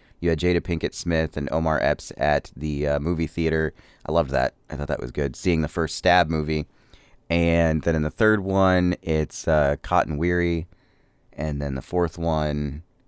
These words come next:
it's a whole bunch of opening credits of the Stab movies. And then it ends up being, uh, the girl from Friday Night Lights and that other one, and they die. Um, in this one, a unique thing happens. Um, you don't know a-, as the credits roll,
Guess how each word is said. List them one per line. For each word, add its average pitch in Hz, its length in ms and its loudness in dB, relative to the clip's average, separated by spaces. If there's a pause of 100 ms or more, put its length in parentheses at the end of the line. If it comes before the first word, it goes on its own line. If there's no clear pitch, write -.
it's 87 120 -2
a - 60 0
whole 95 180 4
bunch 80 340 0
of 110 120 2
opening 107 520 2 (420)
credits 104 360 4
of 87 120 -2
the 85 60 -4
Stab 98 360 4
movies. 104 580 0 (340)
And 78 100 -4
then 85 80 2
it 78 60 2
ends 82 200 2
up 82 120 2
being, 82 380 2
uh, 76 80 2
the 76 120 -2
girl 82 160 0
from 76 120 -6
Friday 85 220 2
Night 69 180 -2
Lights 78 440 0
and 71 280 -4 (680)
that 78 120 2
other 80 180 2
one, 78 320 2
and 76 140 -2
they 78 160 2
die. 73 420 4 (280)
Um, 87 180 2
in 113 120 4
this 180 180 2
one, 170 200 -2
a 120 120 2
unique 117 320 2
thing 117 180 -2
happens. 123 500 -2 (380)
Um, 90 360 0 (540)
you 101 140 0
don't 107 260 2
know 107 460 2 (120)
a-, 76 200 0
as 92 240 4
the 90 80 -4
credits 101 400 2
roll, 107 360 0